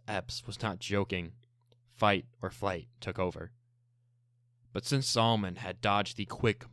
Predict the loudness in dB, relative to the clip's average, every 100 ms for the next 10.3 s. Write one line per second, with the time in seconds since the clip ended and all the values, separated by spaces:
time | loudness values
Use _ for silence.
0 | -6 0 0 0 -6 -6 -6 -6 -2 2
1 | 4 4 2 -2 -10 _ _ _ _ -10
2 | 0 2 2 0 -4 -6 -10 -12 -8 -6
3 | -4 -4 -4 -6 -6 -6 -6 -6 -10 -10
4 | _ _ _ _ _ _ _ _ _ _
5 | _ _ _ _ _ _ _ -8 0 2
6 | 4 2 2 2 -2 -2 -4 -6 -10 -14
7 | -18 -12 2 2 2 2 0 2 2 4
8 | 4 4 2 0 -4 2 2 4 0 -4
9 | -8 -8 -4 0 2 2 0 0 -2 2
10 | 2 2